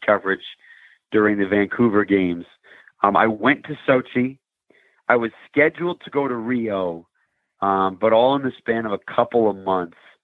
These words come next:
my mom passed away, and then we found out my wife was pregnant with our second child. And if you remember back in June of two thousand, uh, sixteen, the biggest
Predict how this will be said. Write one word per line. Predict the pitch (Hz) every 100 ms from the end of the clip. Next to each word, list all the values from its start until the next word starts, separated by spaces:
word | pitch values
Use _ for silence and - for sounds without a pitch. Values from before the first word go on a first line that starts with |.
| _ _
my | 104 98 95 95 92 92 90 87 87 -
mom | 98 98 107 113 123
passed | 120 127 117 -
away, | 117 101 98 95 92 90 _ _ _ _ -
and | 101 98
then | 95
we | 95
found | - 104 101
out | 101 98
my | 95
wife | 90 98 98
was | 104 -
pregnant | - 104 98 98 -
with | 95
our | 92 -
second | 101 92 90
child. | 123 123 117 101
And |
if | 95
you | 98
remember | 98 110 110
back | 104 98
in | 95
June | 90 104 107
of | 98 -
two | 110
thousand, | 107 95 92 - - _ - - - _ _ -
uh, | 92 87 -
sixteen, | 117 - - 120 107 95
the | 98
biggest | - 113 107